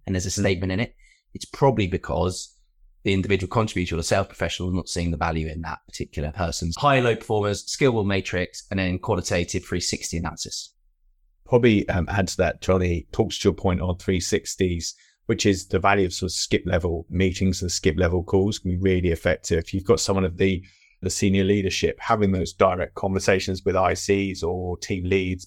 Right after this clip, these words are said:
Speaker 2: or the other, the, the other side, if you like, of the middle manager themselves, getting to testing that is the message that they're delivering to that middle management layer, getting through and getting through appropriately,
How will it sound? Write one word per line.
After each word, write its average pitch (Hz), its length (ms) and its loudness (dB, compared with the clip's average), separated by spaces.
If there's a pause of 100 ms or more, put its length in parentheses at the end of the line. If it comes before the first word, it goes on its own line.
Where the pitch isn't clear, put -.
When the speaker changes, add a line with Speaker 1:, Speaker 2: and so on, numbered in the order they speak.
Speaker 2:
or 92 100 0
the 98 140 4
other, 92 300 2
the, - 180 -4 (300)
the 107 80 6
other 95 160 4
side, 104 360 4
if 87 140 -4
you 92 80 -2
like, 85 300 -2
of 82 100 -6
the - 80 0
middle 87 240 0
manager 87 400 0
themselves, 87 840 -2 (440)
getting 110 280 6
to 95 300 4
testing 104 480 0
that 95 180 4
is 95 120 -2
the 98 80 2
message 98 440 -2
that 98 160 2
they're 95 180 2
delivering 95 460 0
to - 100 -14
that 92 160 -4
middle 95 200 2
management 92 440 0
layer, 90 220 2
getting 90 300 0
through 98 400 2
and 98 80 -4
getting 92 200 0
through 92 200 -4
appropriately, 104 880 2